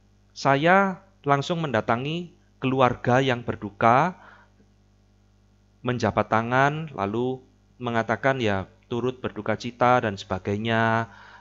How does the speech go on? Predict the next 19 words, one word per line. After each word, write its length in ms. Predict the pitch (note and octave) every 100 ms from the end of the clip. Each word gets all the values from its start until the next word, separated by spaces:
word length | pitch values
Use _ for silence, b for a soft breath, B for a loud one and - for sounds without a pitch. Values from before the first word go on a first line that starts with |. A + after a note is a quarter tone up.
| _
bertanya 720 | F2+ G2 G2+ G#2 G#2+ G#2+ -
sakit 400 | - G2 G#2 G2+
apa 480 | G#2 - A2 G#2+ A2 G#2+
dan 180 | F#2
lain-lain 400 | F#2 F#2+ F#2+ G#2
dan 160 | G2+ F2
lain-lain, 640 | F2+ F2+ F2 F2+ E2+ D2+ b b
tanpa 640 | A#2 A#2 A2+ D3 D#3 D#3+ B B -
melakukan 560 | A#2+ A2 A#2 A#2+ B2+
ritual 640 | A#2+ A#2 B2+ B2+ C3+ D3 C#3+ - _ _ _
berdoa 400 | G2+ A2+ F#2+ A2
di 100 | G#2
depan 340 | G2 G2+ G2 G2+
peti. 460 | - G2+ D#2+ C#2 -
Kenapa 420 | B2+ D3 E3 D#3 B2+
saya 300 | - A#2 A#2 - -
melakukan 500 | G#2 G#2 G#2 A2 G#2
ini? 400 | G2+ G2 F2+ - b b b _ _ _ -
Karena 560 | C#3+ C#3 D#3 F3 G#3